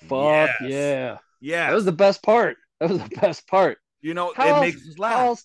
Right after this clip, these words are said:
Speaker 1: do you take, how else do you take men from different backgrounds and races and put 'em together and expect them to get along? Like, that's how men get along. We break your butt, like, "You're a dumb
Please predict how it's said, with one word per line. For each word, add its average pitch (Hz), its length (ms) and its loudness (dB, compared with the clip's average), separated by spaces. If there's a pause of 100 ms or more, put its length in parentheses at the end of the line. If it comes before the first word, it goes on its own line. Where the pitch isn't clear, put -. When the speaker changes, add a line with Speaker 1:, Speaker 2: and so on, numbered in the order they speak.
Speaker 1:
do 180 60 -10
you 190 120 -8
take, 175 340 -6 (240)
how 151 180 -4
else 170 180 -6
do 160 80 -12
you 160 80 -8
take 147 300 -4 (800)
men 143 480 -2 (160)
from 123 260 -8
different 147 460 -6
backgrounds 131 580 -6
and 117 140 -8
races 117 560 -10
and 113 180 -8
put 147 140 -2
'em 131 80 0
together 123 300 -2
and 113 80 -6
expect 113 300 -10
them 120 100 -10
to 104 40 -14
get 120 120 -6
along? 113 380 -4 (920)
Like, 113 200 -10
that's 143 220 0
how 127 220 0
men 120 320 -4 (760)
get 123 100 -8
along. 117 260 -6 (220)
We 120 60 -8
break 131 220 -6
your 120 100 -8
butt, 131 140 -4
like, 113 220 -6
"You're 127 140 -6
a - 20 -6
dumb 120 200 -8